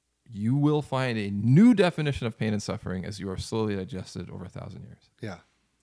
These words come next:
Speaker 1: But, and this is what we've talked about, for you or me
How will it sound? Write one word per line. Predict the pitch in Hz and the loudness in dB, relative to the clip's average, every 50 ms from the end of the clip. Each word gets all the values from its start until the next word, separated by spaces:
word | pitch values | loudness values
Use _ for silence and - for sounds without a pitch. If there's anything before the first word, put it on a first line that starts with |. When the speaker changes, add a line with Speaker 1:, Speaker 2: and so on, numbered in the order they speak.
| _ _ _ _ _ _ _ _ _ _ _ | _ _ _ _ _ _ _ _ _ _ _
Speaker 1:
But, | - 139 135 104 98 107 - _ _ _ _ _ - | -2 0 0 0 0 -4 -8 _ _ _ _ _ -8
and | 104 98 98 - _ 147 | -8 -8 -8 -12 _ -14
this | 151 127 | -12 -10
is | 101 | -8
what | 107 92 | -8 -8
we've | 101 101 - | -8 -10 -8
talked | - 113 110 101 - - | -4 -4 -4 -4 -6 -8
about, | 90 87 87 95 - - - - - _ _ _ _ _ _ _ _ _ _ _ _ _ _ _ _ _ _ _ _ _ _ | -10 -8 -10 -10 -12 -14 -18 -20 -20 _ _ _ _ _ _ _ _ _ _ _ _ _ _ _ _ _ _ _ _ _ _
for | - 147 143 | -4 -2 0
you | 135 143 202 214 185 | 2 2 4 6 6
or | 151 139 123 110 | 6 6 4 4
me | 113 117 135 175 190 151 117 101 101 120 131 | 4 4 6 6 6 4 2 2 0 -2 -4